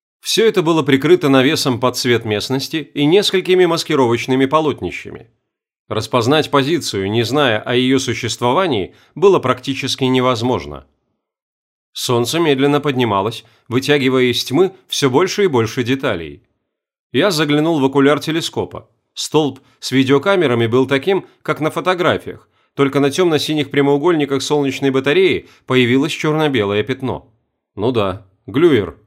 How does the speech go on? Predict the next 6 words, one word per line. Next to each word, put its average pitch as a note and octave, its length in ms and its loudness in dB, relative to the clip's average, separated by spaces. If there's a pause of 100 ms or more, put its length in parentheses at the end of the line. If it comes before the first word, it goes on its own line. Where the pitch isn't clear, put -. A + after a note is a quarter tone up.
(100)
он B2 180 0
же B2+ 120 0
склейщик, B2 640 -2 (200)
местная D3 440 0
разновидность C3 600 0
скунса. G#2+ 520 -8